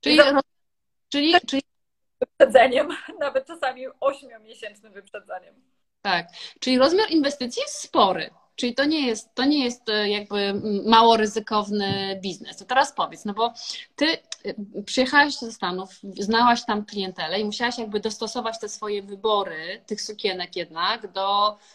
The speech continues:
Speaker 1: trochę gustów Polaków. Czy zrobiłaś to? Zrobiłaś research i badania? Czy uznałaś, że zaufasz swojej intuicji i po prostu będziesz wybierać to, co tobie się podoba?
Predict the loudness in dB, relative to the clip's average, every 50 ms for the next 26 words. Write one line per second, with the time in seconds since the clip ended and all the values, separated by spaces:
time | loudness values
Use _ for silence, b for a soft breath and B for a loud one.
0 | b -12 -8 -8 -6 -2 -4 -4 -2 -4 -6 -6 -6 -10 -12 _ -2 2 2 2
1 | 2 0 -4 -10 -8 -4 -4 -2 0 -2 -2 0 0 0 0 0 0 -2 -6 -2
2 | 2 4 6 6 4 4 -2 -4 -6 -2 0 0 0 0 -2 -6 -8 -8 -8 -8
3 | -6 -6 -6 -6 -8 -12 -6 -6 -4 -2 0 0 0 0 -2 -2 -2 -4 -4 -4
4 | -4 -2 0 2 2 4 4 2 0 -2 0 2 2 2 2 0 B B B B
5 | B B B -18 -10 -4 -2 -2 -2 -2 -2 -6 -8 -8 -8 -10 -8 -6 -4 -4
6 | -4 -6 -8 -8 -4 -4 -4 -4 -6 -6 -6 -6 -4 -4 -6 -4 -6 -10 -8 -8
7 | -8 -4 -4 -4 -2 -4 -6 -6 -6 -4 -4 -2 -2 -2 -4 -6 -10 -8 -8 -8
8 | -8 -8 -6 -6 -4 -6 -6 -8 -10 -10 -10 -8 -8 -8 -10 -14 -14 _